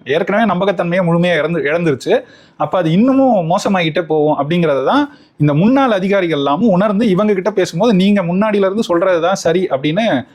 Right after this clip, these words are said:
சொல்றாங்களாம். இப்ப இதனால இவங்க சொல்ல வர்றது என்னன்னா, இது ஒரு இன்சர்ஜென்ட் ஆர்கனைசேஷன் சொல்றாங்கல்ல, இந்த மாதிரி ஒரு போராளி குழு மாதிரி தான் செயல்பட்டுக்கிட்டே இருக்கும். அந்த மாதிரி செய்யும் போது இவங்க பிரச்சனை என்னன்னா, அப்படி ஒரு குழுவை நீங்க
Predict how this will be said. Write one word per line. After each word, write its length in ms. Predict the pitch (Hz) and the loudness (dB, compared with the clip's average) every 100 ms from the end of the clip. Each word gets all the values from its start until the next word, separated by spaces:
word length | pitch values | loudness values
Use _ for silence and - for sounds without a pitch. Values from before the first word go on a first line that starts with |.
| _ - 156 | _ -8 -4
சொல்றாங்களாம். 380 | 151 135 - - | -2 -4 -6 -6
இப்ப 180 | 120 - | -2 0
இதனால 360 | 208 214 269 294 | 2 2 2 2
இவங்க 420 | 240 202 175 151 | 2 2 0 -2
சொல்ல 360 | 147 208 262 208 | -2 0 2 2
வர்றது 160 | 214 | 0
என்னன்னா, 380 | 185 147 143 208 | 0 0 0 2
இது 120 | 196 | 2
ஒரு 140 | 196 180 | 2 2
இன்சர்ஜென்ட் 640 | 196 220 240 214 214 190 | 2 2 0 2 -2 0
ஆர்கனைசேஷன் 800 | 170 151 139 160 165 151 131 147 139 | 0 2 0 0 0 -2 -2 -2 0
சொல்றாங்கல்ல, 340 | 127 123 135 | -2 0 0
இந்த 120 | 151 | 0
மாதிரி 160 | 156 180 | 0 2
ஒரு 120 | 160 | 0
போராளி 340 | - 190 190 165 | 0 -2 0 -2
குழு 200 | 160 151 | 0 0
மாதிரி 220 | 143 160 | 0 -2
தான் 120 | 175 | -2
செயல்பட்டுக்கிட்டே 460 | 156 151 135 120 139 | -2 -2 -4 -4 -4
இருக்கும். 360 | 127 135 117 - - - _ | -2 -2 -2 -6 -20 -20 _
அந்த 220 | - 202 | -2 0
மாதிரி 200 | 208 254 | 2 0
செய்யும் 260 | - 214 226 | 0 0 2
போது 180 | 196 240 | 2 0
இவங்க 260 | 190 170 151 143 127 120 - | 0 0 0 0 0 -2 -4
பிரச்சனை 320 | 180 175 247 | -6 -2 0
என்னன்னா, 320 | 214 160 135 208 269 - _ | 0 0 -2 -2 -4 -8 _
அப்படி 300 | 220 - 247 | -8 -2 0
ஒரு 180 | 214 180 | 2 0
குழுவை 320 | 220 254 240 | 0 2 2
நீங்க 540 | 220 185 160 147 123 | 2 0 0 0 -2